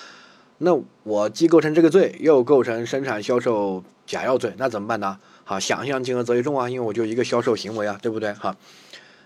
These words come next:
啊，这个就是这个罪的两个考点，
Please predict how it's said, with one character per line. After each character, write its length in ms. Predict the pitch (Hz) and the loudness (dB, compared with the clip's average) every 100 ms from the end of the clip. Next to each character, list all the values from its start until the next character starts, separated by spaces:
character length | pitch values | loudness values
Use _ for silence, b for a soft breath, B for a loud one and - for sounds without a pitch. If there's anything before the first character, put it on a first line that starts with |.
| B B _ _ _ _ - _ _ _ - - _ - | B B _ _ _ _ -20 _ _ _ -20 -20 _ -18
啊， 160 | 92 90 | -16 -6
这 100 | 131 | 0
个 100 | 123 | 2
就 100 | 113 | 2
是 60 | 101 | 0
这 100 | 113 | -2
个 80 | |
罪 220 | 98 113 95 | 0 0 -2
的 180 | 92 90 | -4 -6
两 180 | 107 95 | -6 -6
个 100 | 98 | -6
考 220 | - 98 | -6 -6
点， 180 | 113 | -6